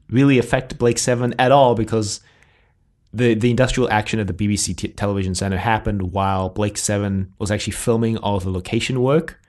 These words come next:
So basically what they did was they filmed location work, and then they came back into the studio to film studio work. And,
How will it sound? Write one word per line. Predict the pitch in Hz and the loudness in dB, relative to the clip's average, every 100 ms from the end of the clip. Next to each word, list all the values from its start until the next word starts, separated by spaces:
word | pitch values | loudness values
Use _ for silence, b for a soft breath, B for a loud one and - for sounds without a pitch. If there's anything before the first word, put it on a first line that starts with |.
| _ _ _ _ _ | _ _ _ _ _
So | 127 | -2
basically | 123 123 127 | 0 2 2
what | 123 | 4
they | 123 | 2
did | 104 107 | 0 0
was | 107 | 0
they | 104 | -4
filmed | - 110 104 | -2 -2 -2
location | 95 - 110 110 | -4 -4 -4 -2
work, | 107 113 110 | -2 -2 -2
and | - | -6
then | 101 | -4
they | 98 | -2
came | 104 98 | -4 -4
back | 101 95 | -4 -4
into | 101 | -6
the | 95 | -6
studio | - 98 98 | -6 -4 -4
to | 92 | -6
film | - 95 92 90 | -6 -4 -4 -6
studio | - 113 104 95 | -6 -4 -2 -2
work. | 85 85 82 - _ _ _ _ _ - | -2 -4 -6 -12 _ _ _ _ _ -4
And, | 104 95 95 92 92 90 | -2 0 -2 -2 -2 -6